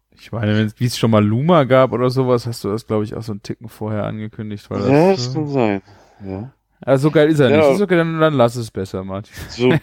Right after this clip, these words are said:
Speaker 2: so geil ist er nicht, genau.
Speaker 1: <laughs>
Speaker 2: So, wie sowas in der Art war's auf jeden
Speaker 1: Ja,
Speaker 2: Fall.
Speaker 1: sehr gut.
Speaker 2: Nee. Ähm, ja,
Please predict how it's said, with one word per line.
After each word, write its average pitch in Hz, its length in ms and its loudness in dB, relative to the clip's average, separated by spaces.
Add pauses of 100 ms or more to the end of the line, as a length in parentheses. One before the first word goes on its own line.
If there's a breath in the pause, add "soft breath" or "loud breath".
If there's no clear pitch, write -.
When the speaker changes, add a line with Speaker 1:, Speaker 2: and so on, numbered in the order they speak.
Speaker 2:
so 117 320 -6
geil 110 240 4
ist 107 100 -2
er 104 100 0
nicht, 95 220 -10
genau. 98 440 -4 (200)
Speaker 1:
<laughs> - 180 -6
Speaker 2:
So, 110 380 2 (920 loud breath)
wie 135 80 -6
sowas 117 320 2
in 110 60 -4
der 101 140 4
Art 90 280 0
war's 87 380 -6
auf - 160 -18
jeden 180 180 -10
Speaker 1:
Ja, 202 120 -10
Speaker 2:
Fall. 135 200 -10
Speaker 1:
sehr 143 400 -14 (180)
gut. - 300 -20 (480 loud breath)
Speaker 2:
Nee. 107 240 2 (420 soft breath)
Ähm, 131 420 4
ja, 139 200 6